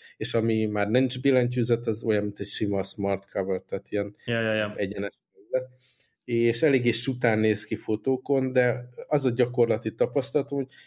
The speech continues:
Speaker 1: ezáltal praktikussá válik, hogy én ezzel utazok, könnyebb is, kisebb is, és valahogy pszichológiailag az egész kisebbnek hat, hogy van egy ilyen hosszú, vékony része.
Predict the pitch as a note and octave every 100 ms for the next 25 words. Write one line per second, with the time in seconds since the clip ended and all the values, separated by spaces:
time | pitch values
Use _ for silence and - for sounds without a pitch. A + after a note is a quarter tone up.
0 | _ - B2 A2+ G#2 - C#3+ D3 - B2
1 | - B2 B2 - A#2+ A2 A2+ G#2+ G#2+ A#2
2 | G#2+ A2 G#2 G#2 G#2 A2 G#2 G#2 _ A#2
3 | C3 C#3+ D3+ D#3 - A#2+ A#2+ D3 C#3 D3+
4 | - - - - - A#2+ - D#3+ C#3 A#2+
5 | B2+ B2 B2 C#3 A2 A2 G#2+ A2 A2 G#2+
6 | A#2 - A2 G2 - - - F2+ G2 F#2+
7 | - F#2 - G2 G2 F#2+ G2 F#2+ G2 G2
8 | - G#2 G2+ G2+ F#2+ - G2 G2 F#2+ -
9 | A2+